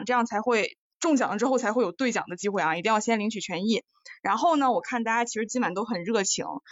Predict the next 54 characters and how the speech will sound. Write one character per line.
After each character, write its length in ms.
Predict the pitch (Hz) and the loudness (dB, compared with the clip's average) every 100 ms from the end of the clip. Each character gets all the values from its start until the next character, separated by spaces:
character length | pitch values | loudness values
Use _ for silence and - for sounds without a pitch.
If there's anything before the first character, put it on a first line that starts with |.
| - - | -20 -6
就 120 | - | 0
是 380 | 202 - 190 170 | 0 2 2 2
我 160 | 175 165 | 2 0
们 220 | 170 185 | 0 0
这 160 | 220 196 | 2 0
个、 340 | 185 156 - - _ - - - | 0 0 -2 -6 _ -20 -10 -2
这 100 | 190 | 0
个、 80 | |
这 140 | 196 190 | 2 2
个， 280 | 180 170 - | 2 2 0
刚 160 | - 247 | -2 0
才 100 | 240 | 2
跟 120 | 247 | 2
石 160 | - 214 | 0 0
律 80 | |
也 60 | 240 | 0
没 100 | 214 | 2
有 80 | 208 | 2
聊 200 | 156 185 | 0 0
够， 260 | 254 202 | 2 0
对 100 | 135 | 0
吧？ 100 | 185 - - - | -4 -6 -10 -8
毕 100 | 233 | -2
竟 140 | 233 | -2
我 60 | 175 | -2
们 100 | 185 | -2
聊 180 | 165 | 0
了 100 | 214 | 2
电 160 | 214 240 | 2 2
影 160 | 180 120 | 2 0
这 100 | 208 | 0
个 60 | |
有， 120 | 170 156 | 0 -2
有 100 | 190 | -2
意 60 | 196 | -2
思 100 | 214 | -2
的 80 | 196 | -2
话 180 | 196 190 | -2 -2
题。 180 | - | -2
那 100 | 202 | 0
么 140 | 269 240 | 2 2
其 160 | 269 | 0
实 100 | 240 | -2
接 160 | 233 277 | -2 0
下 100 | 277 | 2
来 120 | 240 | 2
我 160 | 208 143 | 2 2
会 160 | 247 | 0
在， 340 | 240 254 220 202 - - - | 2 2 2 0 -6 -20 -4
我 160 | 214 | 0
再 180 | 233 339 | 2 0
从 260 | 285 247 262 | 0 2 2
现 140 | 294 | 4
在 220 | 302 277 | 2 2